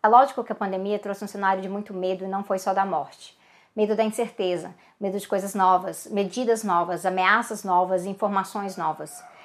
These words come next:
Esse medo foi muito bem alimentado pelo bolsonarismo porque permitiu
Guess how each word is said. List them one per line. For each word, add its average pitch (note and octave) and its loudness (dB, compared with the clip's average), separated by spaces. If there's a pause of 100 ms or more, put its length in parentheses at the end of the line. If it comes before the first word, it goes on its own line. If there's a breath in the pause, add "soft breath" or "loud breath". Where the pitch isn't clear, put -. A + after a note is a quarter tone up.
(360 loud breath)
Esse A3 0
medo A3+ 2
foi A#3+ 0
muito B3 2
bem A3 2
alimentado G3+ 4
pelo G3 -4
bolsonarismo G3 -2
porque A3+ -2
permitiu C#4+ 2